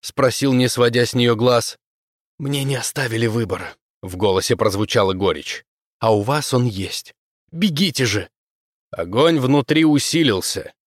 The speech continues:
перед глазами стало темнеть. Мне отчаянно остро захотелось стиснуть эту девчонку в своих объятиях и защитить от всего мира.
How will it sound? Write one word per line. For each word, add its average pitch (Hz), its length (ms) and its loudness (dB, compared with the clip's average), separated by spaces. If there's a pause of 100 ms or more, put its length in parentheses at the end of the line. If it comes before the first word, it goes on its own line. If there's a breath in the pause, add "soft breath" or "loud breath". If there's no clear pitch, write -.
перед 120 260 2
глазами 123 540 4
стало 123 460 0
темнеть. 120 680 0 (500)
Мне 110 240 -2
отчаянно 123 640 2
остро 131 400 2
захотелось 113 540 2
стиснуть - 580 -2
эту 127 180 0
девчонку 123 580 0
в - 80 -10
своих 139 300 0
объятиях 139 640 2 (180 loud breath)
и 170 120 0
защитить 156 640 -2
от 165 180 0
всего 151 480 0
мира. 113 460 2